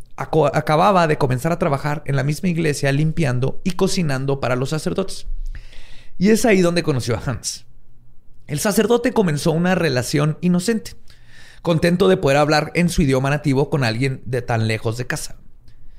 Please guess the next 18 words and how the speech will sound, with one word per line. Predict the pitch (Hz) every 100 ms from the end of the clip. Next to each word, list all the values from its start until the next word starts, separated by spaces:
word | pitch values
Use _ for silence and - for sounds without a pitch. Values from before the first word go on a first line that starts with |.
| - - - -
La | -
inocente | 147 139 165 165
relación | 185 180 180 196
rápidamente | 185 165 190 175 151 151
se | 165 170
convirtió | 170 156 147 - 151
en | 151
atracción | 151 151 135 143 143
sexual, | 160 - 143 127 151 - - - - - -
nada | 101 107
más | 113
para | - 127
Hans, | 143 120 - - - - - - -
quien | 240 226
comenzó | 208 196 160 170
a | 165
cortejar | 180 180 175 131 127
a, | -